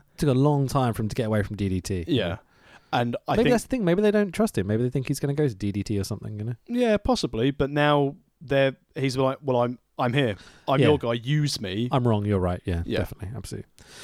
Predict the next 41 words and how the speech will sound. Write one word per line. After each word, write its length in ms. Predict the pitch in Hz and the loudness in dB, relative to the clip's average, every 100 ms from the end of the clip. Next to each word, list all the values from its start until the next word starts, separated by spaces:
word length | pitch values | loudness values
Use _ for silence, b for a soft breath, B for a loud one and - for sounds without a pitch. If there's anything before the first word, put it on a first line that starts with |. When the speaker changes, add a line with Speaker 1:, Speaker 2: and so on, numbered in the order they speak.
| B B | B B
Speaker 1:
So, 180 | - 190 | 0 4
um, 300 | 202 196 175 | 4 4 2
there's 180 | 180 196 | 2 2
a 60 | |
post-match 380 | - 294 240 180 | 2 2 2 2
interview 300 | 208 143 135 | 2 2 4
here, 160 | 127 131 | 4 4
which 120 | 127 | 4
I've 160 | 143 147 | 2 2
not 140 | 202 | 2
been 120 | 175 147 | 2 4
talking 300 | 156 135 127 | 4 4 2
about 180 | 117 | 2
so 200 | - 170 | 2 2
much, 240 | 131 110 - | 4 2 0
but 120 | 135 | 0
it's 180 | 135 127 | 0 -2
fucking 280 | - 170 - | -2 0 2
hilarious 420 | 127 135 123 107 | 4 4 4 2
'cause 140 | 131 | 0
Gedo 300 | 123 170 165 151 | 2 4 6 6
walks 280 | 151 151 139 | 4 0 0
in 40 | |
the 80 | 135 | 2
ring, 360 | 135 131 120 120 b b b | 4 2 0 -6 b b b
w-, 180 | 131 170 | -2 0
walks 320 | 160 160 - | 0 0 2
in 60 | |
the 100 | 147 | 4
room, 320 | 139 139 117 113 | 6 6 4 -2
exhausted, 680 | 131 123 151 147 - 110 104 | -4 0 2 4 2 -2 0
sits 220 | 202 160 | 2 2
in 60 | |
front 120 | 156 147 | 2 0
of 40 | |
the 60 | 131 | 0
camera 200 | 131 131 | 2 2
and 80 | |
goes, 220 | 123 120 - B B B | 4 2 2 B B B
"Ah, 800 | 160 175 165 156 151 135 127 95 | 0 2 4 4 4 4 4 2
shit." 580 | - - 226 196 - - | 0 4 8 8 6 0